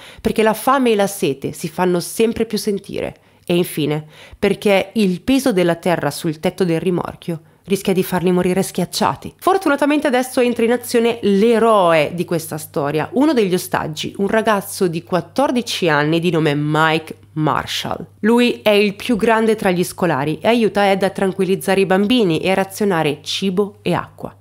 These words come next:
È un ragazzino davvero coraggioso e determinato che sta affrontando una situazione difficilissima,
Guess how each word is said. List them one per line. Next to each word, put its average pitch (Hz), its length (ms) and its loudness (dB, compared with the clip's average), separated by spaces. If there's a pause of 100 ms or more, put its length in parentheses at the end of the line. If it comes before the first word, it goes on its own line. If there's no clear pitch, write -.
È 214 100 2
un 226 80 4
ragazzino 226 680 0
davvero 175 500 0
coraggioso 226 560 0
e 262 80 2
determinato 156 720 -4
che 202 120 -2
sta - 180 0
affrontando 220 640 0
una 180 100 2
situazione 190 760 -4
difficilissima, 156 1080 -6